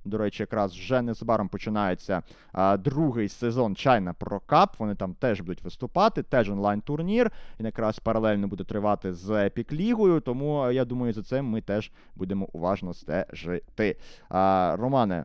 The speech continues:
а я повертаюся до Шанхаю і до Valve, тому що мені трохи пече за цю це-, за цю тему. Мені прямо от, е,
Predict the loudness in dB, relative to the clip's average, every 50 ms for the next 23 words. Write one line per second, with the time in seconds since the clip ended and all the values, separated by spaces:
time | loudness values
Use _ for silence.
0 | -8 _ -8 -4 -2 -2 -2 -2 -2 -2 -2 -2 -2 -2 -2 -2 -4 -6 -6 -6
1 | -6 -6 -6 -8 -8 -8 -10 -10 -10 -10 -12 -14 -18 -18 -20 -20 -20 -20 -12 -6
2 | -4 -4 -2 0 0 2 4 6 6 6 6 4 0 0 -2 -4 -4 -2 -2 -2
3 | -2 -2 -2 -2 -2 -2 -4 -2 -4 -4 -4 -4 -4 -4 -4 -4 -4 -6 -6 -4
4 | -4 -4 -4 -6 -10 -14 -16 -12 -6 -2 -2 -2 -2 -4 -4 -2 0 0 0 0
5 | -2 -2 -4 -4 -4 -2 -2 -2 -2 -2 -2 -2 -2 -2 -2 -4 -6 -6 -6 -4
6 | -4 -2 -2 -4 -4 -4 -4 -4 -4 -4